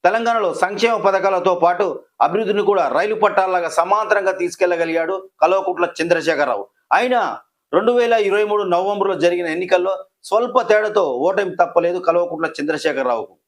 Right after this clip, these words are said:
కేవలం సంక్షేమ పథకాల మీదనే ఆధారపడి పాలన సాగించాడు జగన్మోహన్ రెడ్డి. మూడు రాజధానులు నిర్మిస్తానని చెప్పి ఒక్క రాజధాని కూడా దిక్కు లేకుండా పోయిందని విమర్శలను ఎదుర్కొంటున్నాడు జగన్మోహన్ రెడ్డి. అభివృద్ధిని, సంక్షేమ పథకాలను రైలు పట్టాల సమాంతరంగా తీసుకెళ్లిన కేసీఆర్కే ఓటమి తప్పలేదు.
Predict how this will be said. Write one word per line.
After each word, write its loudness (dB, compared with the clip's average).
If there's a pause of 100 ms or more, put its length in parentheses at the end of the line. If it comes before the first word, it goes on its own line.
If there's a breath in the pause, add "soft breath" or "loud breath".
(440)
కేవలం 0
సంక్షేమ -2
పథకాల 0
మీదనే -2
ఆధారపడి -2 (140)
పాలన 2
సాగించాడు 0
జగన్మోహన్ -2
రెడ్డి. -6 (840)
మూడు 0
రాజధానులు 0
నిర్మిస్తానని 0
చెప్పి -2 (240)
ఒక్క 2
రాజధాని 0
కూడా 2
దిక్కు -2
లేకుండా 0
పోయిందని -2 (100)
విమర్శలను 0
ఎదుర్కొంటున్నాడు 0
జగన్మోహన్ 0
రెడ్డి. -6
అభివృద్ధిని, -2
సంక్షేమ 0
పథకాలను 0
రైలు -2
పట్టాల 0
సమాంతరంగా 0
తీసుకెళ్లిన -4
కేసీఆర్కే 0
ఓటమి -2
తప్పలేదు. -2